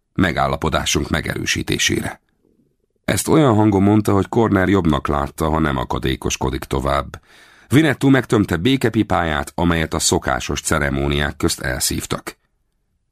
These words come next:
Ezután Winnetou az ajtóhoz lépett, kinyitotta,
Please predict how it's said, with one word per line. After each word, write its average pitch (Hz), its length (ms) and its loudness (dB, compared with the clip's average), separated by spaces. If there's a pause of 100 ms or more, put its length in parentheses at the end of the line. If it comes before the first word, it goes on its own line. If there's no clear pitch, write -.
Ezután 104 400 2
Winnetou 110 380 2
az 78 120 2
ajtóhoz 107 540 2
lépett, 71 560 -2 (260)
kinyitotta, 80 680 0